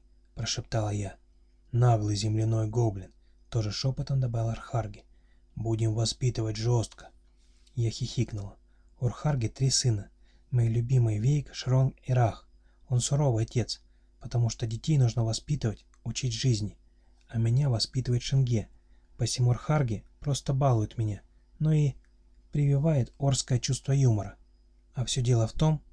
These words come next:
что его собственным отпрыскам и прививать ничего не нужно. Чуть что случится, змейки появятся в Тиобе, или муравьи забредут туда, где их не должно быть, или шкура на своих ногах побежит.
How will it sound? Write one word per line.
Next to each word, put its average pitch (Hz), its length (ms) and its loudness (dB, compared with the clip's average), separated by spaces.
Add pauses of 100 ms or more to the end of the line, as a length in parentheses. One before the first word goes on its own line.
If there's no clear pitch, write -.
(120)
что - 180 -10
его 113 100 0
собственным 117 480 0
отпрыскам - 640 -4
и 127 80 -10
прививать 147 520 0
ничего 113 280 -2
не 113 120 0
нужно. 117 320 -2 (640)
Чуть 151 120 -2
что - 180 -2
случится, - 640 0 (480)
змейки 143 480 2
появятся 127 560 2
в - 20 -10
Тиобе, 117 560 -2 (380)
или 151 160 2
муравьи 135 400 4
забредут 123 500 0
туда, 135 320 2 (300)
где 117 140 0
их 110 100 -6
не 123 80 4
должно 120 340 4
быть, 117 260 0 (200)
или 156 160 2
шкура 147 340 -2
на 135 100 4
своих 123 280 -2
ногах 131 300 0
побежит. 120 500 0